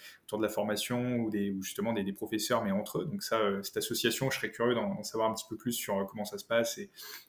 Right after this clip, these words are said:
et, et comment vous êtes arrivé à, à concrétiser la chose. Mais, mais aussi que tu me racontes, euh, comment vous, quel, quel est le problème en fait de base que tu essaies de résoudre ?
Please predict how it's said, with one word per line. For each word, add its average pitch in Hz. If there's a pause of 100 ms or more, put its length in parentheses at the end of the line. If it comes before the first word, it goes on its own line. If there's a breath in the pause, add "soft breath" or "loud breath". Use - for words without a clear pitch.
(120)
et, 101
et -
comment 107
vous 107
êtes 101
arrivé 107
à, 101 (460 soft breath)
à 101
concrétiser 120
la 110
chose. - (320 loud breath)
Mais, 117
mais 123
aussi -
que -
tu 123
me 120
racontes, 123
euh, 107 (640 soft breath)
comment 147
vous, 123 (220)
quel, 139
quel 147
est 156
le 156
problème 143
en 117
fait -
de 120
base 117
que -
tu -
essaies 117
de 113
résoudre ? 110